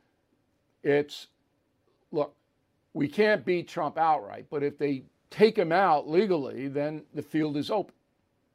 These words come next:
And I think that's what Pence is considering. Kathleen Williams, Sumter, South Carolina, where the Civil War started. "Hey, Bill, does Mitch McConnell get credit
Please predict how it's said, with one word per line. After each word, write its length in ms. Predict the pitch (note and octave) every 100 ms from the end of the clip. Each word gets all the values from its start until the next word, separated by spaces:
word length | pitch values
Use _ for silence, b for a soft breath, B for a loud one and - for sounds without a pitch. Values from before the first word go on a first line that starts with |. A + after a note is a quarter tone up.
| _ _ _
And 80 | B2+
I 80 | B2+
think 220 | D#3 D3
that's 220 | C3+ A#2+
what 140 | - -
Pence 420 | - G2+ - - _ _ _ _ _ -
is 380 | G#2+ G#2 - - -
considering. 640 | C3+ A#2 - C#3+ C3 - _ _ _ b b b _
Kathleen 500 | E3 E3 D#3 F#3 E3+
Williams, 540 | F3+ G3 F3 E3 E3
Sumter, 480 | - E3 D#3 E3+ D#3
South 320 | - D3+ C#3
Carolina, 520 | - C#3 B2 B2+ C#3+ F3+
where 180 | D3+
the 120 | B2 A#2
Civil 300 | - G#2 G2+
War 240 | G2 F#2+
started. 440 | - - C#2 - _ _ b b b b b -
"Hey, 80 |
Bill, 140 | D#3+ F3+
does 160 | D#3+
Mitch 200 | D3 F3
McConnell 420 | E3 D3 F3 F3 D#3
get 180 | D3+
credit 480 | - F#3+ F#3+ E3+ -